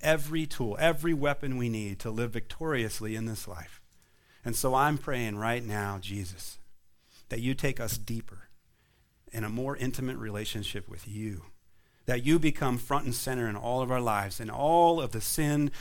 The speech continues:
all of the baggage that may be weighing us down, that we can leave it right at the cross,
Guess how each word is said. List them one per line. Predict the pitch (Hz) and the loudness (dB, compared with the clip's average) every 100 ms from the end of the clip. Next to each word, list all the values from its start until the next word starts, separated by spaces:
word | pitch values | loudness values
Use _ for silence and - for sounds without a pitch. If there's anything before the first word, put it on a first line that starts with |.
| - - | -6 4
all | 156 175 185 143 | 8 10 8 6
of | 110 | 2
the | 107 | 2
baggage | 107 131 139 135 | 4 4 4 2
that | 117 107 | 2 0
may | 127 | 0
be | 123 113 | 0 2
weighing | 120 123 123 | 2 0 0
us | 117 - | -2 -2
down, | 117 110 104 | -2 -2 -2
that | 101 | -4
we | 123 | -6
can | 107 104 113 | -4 -4 0
leave | 143 135 | 2 2
it | 95 82 - - - | -2 -8 -16 -20 -16
right | 95 107 127 | -4 0 2
at | 123 | 0
the | - | -4
cross, | - 85 - - - | -6 -10 -12 -14 -16